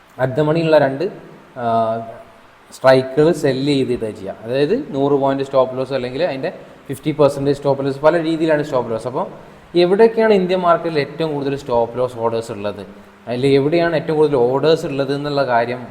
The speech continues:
ഒരു ഇൻസ്റ്റിറ്റ്യൂഷന്, ആ, നമ്മുടെ ബ്രോക്കേഴ്സിൻ്റെ അടുത്ത് ചോദിച്ചിട്ട് ഓർഡർ എവിടെയാണെന്ന് ചോദിക്കേണ്ട ആവശ്യമുണ്ടോ? ഇല്ല. കാരണം നമ്മൾക്ക് അവൈലബിൾ ആയ ഏറ്റവും കൂടുതൽ സ്ട്രാറ്റജികളും ഏറ്റവും കൂടുതൽ ആളുകൾ യൂസ് ചെയ്യുന്ന സിസ്റ്റം ഒക്കെ ഇവർക്ക് ഈസി ആയിട്ട് മനസ്സിലാക്കാൻ പറ്റും ഇത്തരം കാര്യങ്ങളിലൂടെ. അപ്പോൾ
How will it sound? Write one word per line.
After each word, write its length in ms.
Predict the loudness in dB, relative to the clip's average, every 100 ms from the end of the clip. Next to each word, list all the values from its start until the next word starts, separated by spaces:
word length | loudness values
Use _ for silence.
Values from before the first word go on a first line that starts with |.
| -14
ഒരു 120 | -10
ഇൻസ്റ്റിറ്റ്യൂഷന്, 680 | -10 -12 -6 -6 -4 -6 -8 -10 -20 -20 -12 -4
ആ, 220 | -2 0
നമ്മുടെ 220 | 0 -2
ബ്രോക്കേഴ്സിൻ്റെ 680 | 2 2 2 0 -4 -2 -6
അടുത്ത് 160 | -6
ചോദിച്ചിട്ട് 380 | -4 0 0 0
ഓർഡർ 280 | 2 2 2
എവിടെയാണെന്ന് 340 | 0 0 -2
ചോദിക്കേണ്ട 300 | -4 -4 2
ആവശ്യമുണ്ടോ? 440 | 4 4 0 -6 -6
ഇല്ല. 260 | -2 -4 -4 -18 -20 -4
കാരണം 380 | 0 2 0 -4 -8
നമ്മൾക്ക് 600 | -8 -6 -2 -2 -2 0
അവൈലബിൾ 560 | 2 2 0 -2 0
ആയ 180 | 0 2
ഏറ്റവും 320 | 0 -2 -6
കൂടുതൽ 220 | -6 -6 -6
സ്ട്രാറ്റജികളും 840 | -2 0 0 -2 -8 -4 -4 -6
ഏറ്റവും 200 | -8 -4
കൂടുതൽ 160 | -2 0
ആളുകൾ 300 | 0 0 -2
യൂസ് 280 | -4 -8 -6
ചെയ്യുന്ന 180 | -6
സിസ്റ്റം 360 | -6 -10 -4 -4
ഒക്കെ 320 | -2 -2 -2 -4 -20 -20 -10
ഇവർക്ക് 340 | 0 0 2 -2
ഈസി 260 | -4 0
ആയിട്ട് 140 | 0 2
മനസ്സിലാക്കാൻ 540 | -2 0 2 4 2
പറ്റും 160 | -2 -4
ഇത്തരം 240 | -6 0
കാര്യങ്ങളിലൂടെ. 520 | 2 2 0 -6 -6
അപ്പോൾ 300 | -6 -6 -8